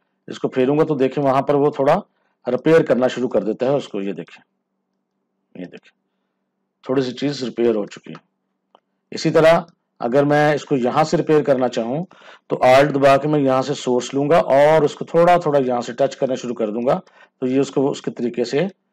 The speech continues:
रिपेयर करना शुरू कर देगा। ये देखें, ये देखें, लेकिन टच बहुत आहिस्ता आहिस्ता करना होता है।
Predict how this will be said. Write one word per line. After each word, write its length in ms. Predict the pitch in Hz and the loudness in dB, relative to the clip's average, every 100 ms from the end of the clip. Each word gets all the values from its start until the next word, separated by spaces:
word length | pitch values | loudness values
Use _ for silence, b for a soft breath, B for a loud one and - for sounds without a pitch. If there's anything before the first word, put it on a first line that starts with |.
| _ _ | _ _
रिपेयर 320 | 117 120 143 139 | -8 0 2 2
करना 200 | 117 131 | 0 -2
शुरू 180 | 131 123 | -4 -6
कर 160 | 95 | -6
देगा। 240 | 82 85 92 | -12 -14 -12
ये 120 | 95 | -12
देखें, 260 | 85 - _ _ _ _ _ _ _ _ _ _ _ _ _ _ _ - | -14 -18 _ _ _ _ _ _ _ _ _ _ _ _ _ _ _ -18
ये 100 | 190 | -18
देखें, 260 | - _ _ _ _ _ _ _ _ _ _ _ _ _ _ _ _ _ _ _ - | -18 _ _ _ _ _ _ _ _ _ _ _ _ _ _ _ _ _ _ _ -6
लेकिन 240 | 135 156 | -2 0
टच 240 | 170 170 151 | 2 2 2
बहुत 260 | 156 170 | 0 4
आहिस्ता 320 | 156 147 - 160 | 4 4 2 0
आहिस्ता 200 | - 160 | 0 0
करना 240 | 135 135 | 0 0
होता 220 | 127 117 | 0 0
है। 140 | 151 | -2